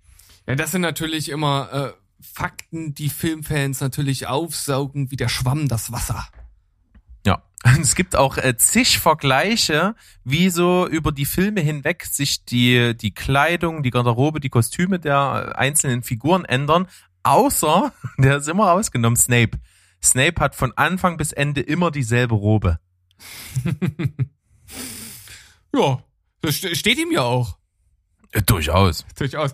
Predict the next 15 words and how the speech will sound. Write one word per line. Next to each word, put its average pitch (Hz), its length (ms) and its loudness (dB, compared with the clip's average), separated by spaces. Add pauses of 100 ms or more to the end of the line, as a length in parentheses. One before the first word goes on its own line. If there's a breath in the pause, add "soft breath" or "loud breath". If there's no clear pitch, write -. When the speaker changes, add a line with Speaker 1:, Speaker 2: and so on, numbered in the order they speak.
(100)
Speaker 2:
Also 71 200 0
Speaker 1:
Aber - 80 -4
Speaker 2:
kleidet 113 280 2
Speaker 1:
ich - 80 -4
Speaker 2:
ihn 117 120 -4
ungemein. 156 520 0 (220)
Speaker 1:
Ja, 147 220 -2 (220 loud breath)
ich, 147 200 -12
ich 175 80 -6
muss 240 160 0
aber 190 360 -2 (160)
tatsächlich 208 680 -8
zu - 180 -6
Umbridge 190 560 -4
sagen, 165 540 -6